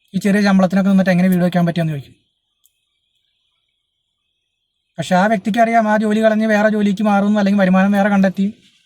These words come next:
അവർ വിജയിക്കുന്ന അവർക്കറിയാം. പക്ഷെ പുറമെ നിൽക്കുന്ന ആളുകൾക്ക് അറിയില്ല. അവർക്ക് കാലാകാലം ഈ കഷ്ടപ്പാട്, ബുദ്ധിമുട്ടും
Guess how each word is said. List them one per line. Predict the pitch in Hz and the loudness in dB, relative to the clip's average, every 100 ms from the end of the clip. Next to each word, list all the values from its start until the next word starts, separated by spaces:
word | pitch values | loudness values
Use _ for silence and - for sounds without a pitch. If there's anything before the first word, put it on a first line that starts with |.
| _ _ _ _ _ - 196 | _ _ _ _ _ -6 -2
അവർ | 196 214 - _ _ _ _ _ _ _ _ - | 0 -2 -8 _ _ _ _ _ _ _ _ -8
വിജയിക്കുന്ന | 226 233 247 247 | -4 -2 0 0
അവർക്കറിയാം. | 226 226 269 226 190 | 2 0 -2 0 0
പക്ഷെ | 185 208 | -2 -4
പുറമെ | 208 220 240 | -2 -2 -2
നിൽക്കുന്ന | 240 247 | -4 -2
ആളുകൾക്ക് | 240 240 240 | -2 0 0
അറിയില്ല. | 220 185 156 | 0 -2 -4
അവർക്ക് | 160 220 | -8 -2
കാലാകാലം | 233 220 233 233 226 220 | 0 2 2 2 2 -2
ഈ | 220 | -4
കഷ്ടപ്പാട്, | 196 196 202 214 | -2 -2 -2 0
ബുദ്ധിമുട്ടും | 208 202 202 | 0 0 -2